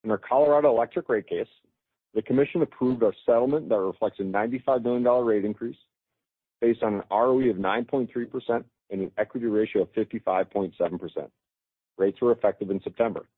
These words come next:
In October, the New Mexico Commission approved our electric rate case settlement. That reflects a rate increase of thirty-three million dollars based on an R O E of nine point five percent, an equity ratio of fifty-four point seven percent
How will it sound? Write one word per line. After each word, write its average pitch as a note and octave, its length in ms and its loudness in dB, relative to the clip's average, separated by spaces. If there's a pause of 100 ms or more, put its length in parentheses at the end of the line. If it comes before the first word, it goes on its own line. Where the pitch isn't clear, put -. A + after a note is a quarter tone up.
(2000)
In B2 100 2
October, A#2 500 2 (640)
the A2+ 100 0
New A#2 140 2
Mexico A2+ 400 0
Commission A2+ 400 -4
approved G#2+ 360 -4
our G2 100 4
electric F#2+ 440 -2
rate G2+ 200 -2
case G2+ 200 -2
settlement. G#2 380 0 (920)
That A#2+ 140 2
reflects A2+ 380 2
a G2+ 40 -2
rate G#2 220 0
increase A2 340 -4
of F#2+ 100 -4 (100)
thirty-three A2 380 0
million A2 240 2
dollars A2+ 360 0 (680)
based A2 200 0
on G2 100 0
an F#2 80 -2
R G#2 260 2
O A2 100 2
E G#2+ 80 2
of F2 100 -4
nine F#2+ 240 -2
point A2+ 240 -4
five G#2 260 0
percent, A#2+ 320 -8 (640)
an F#2 80 -4
equity A2+ 280 -2
ratio A2 360 0
of - 80 -6
fifty-four A2 480 -2
point G#2 260 -4
seven G2+ 200 0
percent A2+ 380 -6